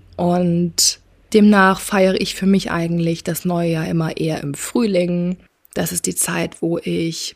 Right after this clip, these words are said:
bewusst neue Routinen etabliere und so weiter, weil mein Körper einfach jetzt gerade in der Winterzeit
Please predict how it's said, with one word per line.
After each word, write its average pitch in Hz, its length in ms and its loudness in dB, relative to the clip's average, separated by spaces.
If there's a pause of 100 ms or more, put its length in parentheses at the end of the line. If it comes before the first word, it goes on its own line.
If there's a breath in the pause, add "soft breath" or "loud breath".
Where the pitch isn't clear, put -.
bewusst 175 720 0
neue 175 220 0
Routinen - 500 -2
etabliere - 560 -8
und 170 240 -2
so - 140 -6
weiter, 170 440 -4 (460 loud breath)
weil 170 420 0 (240)
mein 170 240 -2
Körper 165 720 -6
einfach 160 340 -8
jetzt - 240 -6
gerade - 220 -8
in 165 80 -4
der - 120 -6
Winterzeit - 680 -10